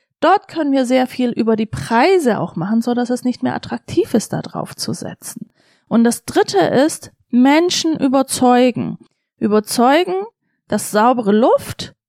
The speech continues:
saubere Böden, sauberes Wasser nicht selbstverständlich sind.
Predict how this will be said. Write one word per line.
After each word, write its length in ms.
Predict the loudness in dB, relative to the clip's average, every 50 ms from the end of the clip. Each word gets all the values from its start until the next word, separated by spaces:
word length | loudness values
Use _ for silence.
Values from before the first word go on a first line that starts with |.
| _ _ _ _ _
saubere 560 | _ -8 -4 0 2 2 2 0 -2 -4 -4 -4
Böden, 640 | 0 2 2 4 4 2 0 0 -2 -2 -2 -4 -6 _ _ _ _ _ _ _ _
sauberes 640 | -4 0 2 2 2 0 0 -2 -4 -4 -4 -2 0
Wasser 460 | 0 0 0 2 2 2 0 0 -2 0
nicht 520 | 2 4 4 6 6 4 2 0 -4 -8
selbstverständlich 1160 | -2 0 0 2 2 0 -2 -6 -6 -6 -4 -4 -4 -6 -6 -8 -8 -8 -12 -14 -14 -14 -14
sind. 440 | -14 -14 -14 -14 -14 -12 -14 -14